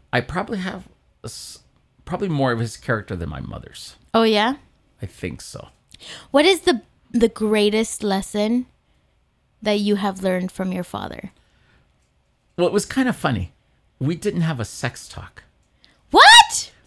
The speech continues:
Speaker 1: We didn't have a sex
Speaker 2: Dang,
Speaker 1: talk.
Speaker 2: my mom brought out the biology book for me. <laughs>
Speaker 1: We had an education talk.
Speaker 2: Oh, okay.
Speaker 1: I remember when I was in seventh grade, I think it was seventh grade,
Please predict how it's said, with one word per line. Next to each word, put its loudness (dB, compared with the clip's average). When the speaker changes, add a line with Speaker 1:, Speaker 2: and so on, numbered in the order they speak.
Speaker 1:
We 0
didn't 0
have -2
a -6
sex -2
Speaker 2:
Dang, 0
Speaker 1:
talk. 4
Speaker 2:
my 0
mom -4
brought -6
out -12
the -8
biology -6
book -8
for -8
me. -4
<laughs> 4
Speaker 1:
We 2
had 2
an 2
education -6
talk. -16
Speaker 2:
Oh, 2
okay. -6
Speaker 1:
I 2
remember -2
when -4
I -2
was -4
in -2
seventh -10
grade, -12
I -20
think -8
it -6
was -8
seventh -4
grade, -10